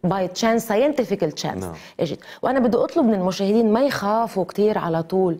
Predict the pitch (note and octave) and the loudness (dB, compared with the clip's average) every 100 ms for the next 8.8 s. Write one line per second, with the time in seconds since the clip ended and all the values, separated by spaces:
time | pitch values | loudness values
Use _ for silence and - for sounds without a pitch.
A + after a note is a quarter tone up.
0 | - - - - F3+ F#3 F#3 B3+ A3 - | -10 -18 -16 -4 0 0 0 0 0 0
1 | G#3 A3+ - E3+ A3 A3 G#3+ G3+ - C4+ | -2 0 -4 -2 -4 -2 -2 -2 0 2
2 | C4+ C#4 C#4 - A3 F#3+ G3 - - - | 2 0 -4 -4 -2 -2 -4 -18 -20 -4
3 | D#4+ D#4+ E4 G4 D4+ D#4+ F#4+ B3+ B3 A3 | 0 2 2 -2 0 -2 0 0 2 2
4 | G3 C#4+ C#4 A#3+ A#3 C#4 A#3+ G3+ G3+ A#3+ | 0 0 0 0 0 -2 0 0 2 2
5 | A3+ F3+ - _ _ _ _ - - A3+ | 2 -2 -8 _ _ _ _ -12 -2 0
6 | C4 B3 G#3+ - - - - _ _ G2 | 2 2 0 -6 -20 -20 -20 _ _ 0
7 | A3 F4+ C4 - G4+ F4 D4+ D4 C#3 C3 | 2 2 2 0 0 2 0 0 0 0
8 | A2+ G#2+ C3+ B2+ G2+ G2 G#2 | 0 0 0 -2 -4 -4 -2